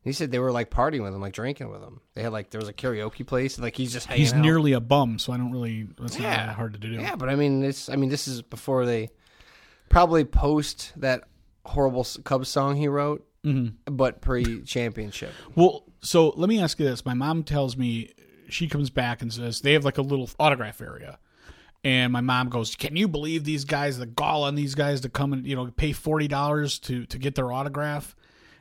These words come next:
Speaker 2: And it was, like, Bob Dernier and, uh, you know, a couple of the old, uh, Lee Smith and a couple
Speaker 1: Mm.
Speaker 2: of, and my mom's like, "You know, these guys need to get a real job." And,
Speaker 1: Was it
Speaker 2: and
Speaker 1: Jody Davis sighting?
Speaker 2: No, but I mean,
Speaker 1: Okay.
Speaker 2: pretty, pretty. That's the, the, the caliber
Speaker 1: All right.
Speaker 2: we're talking, you know.
Speaker 1: Okay.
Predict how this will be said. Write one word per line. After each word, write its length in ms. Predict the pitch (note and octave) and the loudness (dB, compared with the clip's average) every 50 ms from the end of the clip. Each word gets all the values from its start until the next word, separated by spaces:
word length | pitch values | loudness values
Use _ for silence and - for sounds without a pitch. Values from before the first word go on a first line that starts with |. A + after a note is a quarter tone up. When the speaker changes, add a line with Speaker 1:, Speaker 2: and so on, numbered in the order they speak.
| - | -8
Speaker 2:
And 100 | - B2 | -4 -2
it 40 | C3 | 0
was, 140 | C#3 C3+ B2 | 0 0 0
like, 260 | B2+ A#2+ A2+ - - | -2 -4 -4 -6 0
Bob 320 | - B2+ B2+ B2+ B2+ B2+ B2+ | 0 2 2 2 0 0 0
Dernier 640 | A#2+ A#2+ B2+ C3 C3+ C3+ C3 B2+ B2 B2 B2 A2+ - _ _ _ _ _ _ _ _ | 0 2 4 4 6 6 4 4 2 0 -2 -4 -8 _ _ _ _ _ _ _ _
and, 460 | - C3 A#2+ A2+ A2+ A2+ A2 A2 G#2+ | -2 -2 0 0 0 0 -2 -2 -4
uh, 140 | A2+ A2 A2+ C3+ | -4 -4 -4 -2
you 80 | D#3+ | 2
know, 120 | D#3 D3+ D3+ | 4 4 4
a 60 | D3 | 4
couple 300 | - F#3+ F#3+ - D3 C#3 | 4 2 2 4 0 0
of 60 | B2+ | 2
the 140 | C3 B2+ B2+ | 0 -2 0
old, 260 | C3+ C#3 C3+ C3 B2 | 0 0 0 0 -2
uh, 60 | B2+ | -4
Lee 260 | B2 B2 C#3+ D#3+ E3 | -4 2 4 4 4
Smith 680 | C#3+ - - - D3 C#3+ C#3 C#3 C#3 - - - - - - _ _ _ _ _ _ _ _ - | 4 2 2 2 4 4 4 4 2 -2 -8 -14 -20 -20 -20 _ _ _ _ _ _ _ _ -2
and 200 | D3 C#3 C#3 C3+ | 0 2 2 2
a 60 | C3+ C3+ | 2 2
couple 220 | B2 D#3+ D3+ D3+ | 2 2 2 2
Speaker 1:
Mm. 60 | D3 | 0
Speaker 2:
of, 40 | D3 | -2
and 80 | D3+ C#3 | -2 -2
my 60 | C#3 | -2
mom's 260 | C#3 C3+ B2+ C3 B2 | -2 -2 -2 -4 -6
like, 120 | C3 C3 D#3+ | -8 -8 -6
"You 60 | F3 | -6
know, 200 | E3 D3 D3+ D#3 | -6 -6 -8 -6
these 220 | F3 G3+ G3+ E3 | -2 -2 -2 0
guys 180 | D#3+ E3 D#3 D#3 | 0 0 0 0
need 60 | E3+ | 0
to 60 | D3+ C#3 | -2 -2
get 80 | B2 | -2
a 40 | B2 | -2
real 320 | C3 D3 F3 F3+ D#3+ D3+ C#3 | 0 0 2 2 2 2 0
job." 440 | B2+ C3+ B2+ B2 B2 B2 A#2+ A#2+ B2 | -2 -2 0 0 0 0 -2 -4 -6
And, 60 | B2 | -6
Speaker 1:
Was 100 | B2+ B2+ | -6 -4
it 60 | A#2+ | -4
Speaker 2:
and 60 | C3+ C3 | -2 2
Speaker 1:
Jody 260 | C3+ C#3 D3 C#3+ C3+ | 4 4 6 4 4
Davis 400 | A#2+ - B2 A#2+ C3 C3+ C#3 - | 2 0 0 0 0 0 -2 -4
sighting? 400 | - - C3+ C3 C3 C#3 C#3 C#3+ C#3 C3+ - _ - | -4 -4 -4 -4 -4 -4 -4 -6 -6 -8 -10 _ -4
Speaker 2:
No, 380 | E3+ E3 D#3+ C#3 A2+ - - - - | 2 4 4 4 4 0 -8 -6 2
but 160 | D3+ D3+ D3 - - E3 | 4 4 4 4 2 4
I 40 | |
mean, 140 | F3+ G3 G3 | 4 4 6
Speaker 1:
Okay. 40 | - | 6
Speaker 2:
pretty, 180 | - A#3+ A3+ E3 | 4 2 2 0
pretty. 320 | D#3 - G#3 G#3+ G#3 F#3+ - | 0 2 2 2 2 2 4
That's 240 | G#3 G#3+ G#3 - - | 4 4 4 4 4
the, 160 | F#3+ F#3+ F3 | 2 2 4
the, 180 | F3+ F#3 F#3 | 4 0 0
the 160 | E3+ E3 E3+ - | 0 0 -4 -2
caliber 400 | - - F3+ E3+ D#3+ D3+ D3 C#3+ | 2 4 6 6 6 6 4 2
Speaker 1:
All 60 | C#3 | 2
right. 40 | C3 | 0
Speaker 2:
we're 40 | C3 | 2
talking, 460 | - F3+ F#3+ F#3+ F3 - C3 B2 B2+ | 4 4 4 4 4 0 -2 -4 -2
you 80 | B2 B2 | -2 -2
know. 100 | B2 C3 | -2 -2
Speaker 1:
Okay. 140 | D3 A#2 | -2 -4